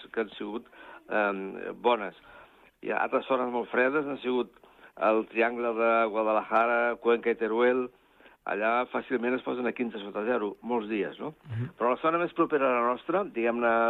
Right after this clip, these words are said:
Speaker 1: la Seu, eh, part de Cerdanya, a l'Urgell, podem tirar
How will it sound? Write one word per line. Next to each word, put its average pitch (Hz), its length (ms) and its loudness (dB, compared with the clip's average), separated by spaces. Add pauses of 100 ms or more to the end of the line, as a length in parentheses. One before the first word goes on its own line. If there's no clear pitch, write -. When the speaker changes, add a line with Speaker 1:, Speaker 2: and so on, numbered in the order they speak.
(360)
Speaker 1:
la 113 260 2
Seu, 131 520 2 (540)
eh, 113 720 -8
part 120 180 4
de 120 160 0
Cerdanya, 120 580 0
a 120 100 4
l'Urgell, 113 540 0
podem 117 260 0
tirar 107 400 4